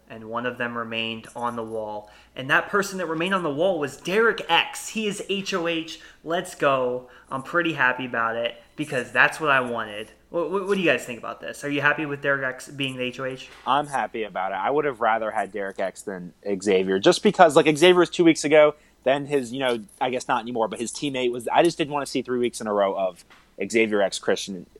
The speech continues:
Speaker 2: or <laughs> Xavier, Christian, Xavier. So I would have much rather seen Derek X in, in this, this week, just to shake it up a little bit. Um, I do think it, it adds more value to, to this week in terms of gameplay than if Xavier would have won.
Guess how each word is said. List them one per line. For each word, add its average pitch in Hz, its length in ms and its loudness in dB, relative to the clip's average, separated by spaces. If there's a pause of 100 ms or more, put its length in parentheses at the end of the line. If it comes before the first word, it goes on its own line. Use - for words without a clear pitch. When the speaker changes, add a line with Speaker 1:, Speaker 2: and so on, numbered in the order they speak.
(140)
Speaker 2:
or 107 240 2
<laughs> 123 60 0
Xavier, 113 560 4 (140)
Christian, 104 500 2 (220)
Xavier. 90 460 -2
So - 200 4
I 135 120 4
would 143 200 8
have 117 240 -6
much 147 300 4
rather 120 240 4
seen 107 220 -10
Derek 101 260 -2
X 92 260 -6
in, 92 180 -14
in 92 120 -20
this, 92 200 -10
this 104 280 -2
week, 98 160 -4
just 131 160 -4
to 151 80 -4
shake 143 220 6
it 131 60 8
up 120 120 4
a 113 40 0
little 95 280 -4
bit. 87 260 -6 (400)
Um, 95 220 -4
I 98 80 0
do 110 120 0
think 107 220 -2
it, 98 140 2
it - 160 0
adds 110 240 4
more 104 120 2
value 92 320 2
to, 92 160 -6
to 90 200 -8
this 90 200 -6
week 87 140 -4
in 85 80 -6
terms 87 240 -4
of 82 80 -4
gameplay 82 400 0
than 80 240 -4
if 82 180 -8 (160)
Xavier 80 320 -2
would 151 120 0
have 76 80 -6
won. - 180 -8